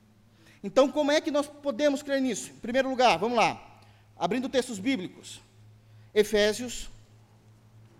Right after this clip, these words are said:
Eu quero muito que os irmãos leiam a seriedade da eleição. Nós vamos passar por alguns textos bíblicos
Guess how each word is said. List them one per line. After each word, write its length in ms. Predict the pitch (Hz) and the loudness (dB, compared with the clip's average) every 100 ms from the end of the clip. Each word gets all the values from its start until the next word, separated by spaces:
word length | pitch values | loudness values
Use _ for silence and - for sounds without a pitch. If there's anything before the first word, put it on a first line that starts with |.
| - - - - - - - - | -20 -20 -20 -20 -20 -20 -20 -6
Eu 40 | |
quero 200 | 214 254 | -2 0
muito 240 | 254 339 | 0 -4
que 60 | 262 | -6
os 60 | 240 | -6
irmãos 220 | 269 214 | -4 -4
leiam 400 | 254 277 349 277 | -2 0 2 0
a 60 | |
seriedade 560 | 165 277 254 226 254 240 | -2 0 2 4 4 4
da 80 | 233 | 2
eleição. 420 | 220 190 190 139 - - - - - - - - - - - - - - - - | 2 0 -4 -6 -10 -18 -20 -20 -20 -20 -20 -20 -20 -20 -20 -20 -20 -20 -20 -10
Nós 160 | 170 | -8
vamos 340 | 170 185 226 220 | -6 -4 -4 -2
passar 240 | 214 226 | -4 -2
por 140 | 220 214 | -2 -4
alguns 260 | 208 208 | -6 -8
textos 320 | 226 214 220 | -6 -6 -8
bíblicos 680 | 165 254 202 170 127 - - | -6 -4 -2 -4 -6 -8 -10